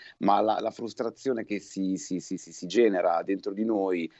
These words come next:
eh, diventa poi difficile, eh, come dire, mm, gestirla se non siamo stati abituati fin da ragazzi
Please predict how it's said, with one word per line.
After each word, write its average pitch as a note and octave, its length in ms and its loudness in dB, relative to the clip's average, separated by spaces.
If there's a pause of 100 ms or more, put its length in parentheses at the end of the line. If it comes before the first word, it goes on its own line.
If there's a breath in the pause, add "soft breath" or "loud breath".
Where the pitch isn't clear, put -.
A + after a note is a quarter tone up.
(240 soft breath)
eh, G#1 1400 2
diventa A2 420 2
poi B2 140 2
difficile, G2+ 880 2
eh, F2 400 -6
come F#2+ 220 -4
dire, F2+ 480 2
mm, D2+ 400 -16
gestirla G#2+ 640 2
se - 200 0
non G#2+ 140 0
siamo G2+ 240 -6
stati G2+ 240 -2
abituati F#2+ 640 2
fin G2+ 200 -12
da F#2+ 100 -4
ragazzi F#2+ 720 -4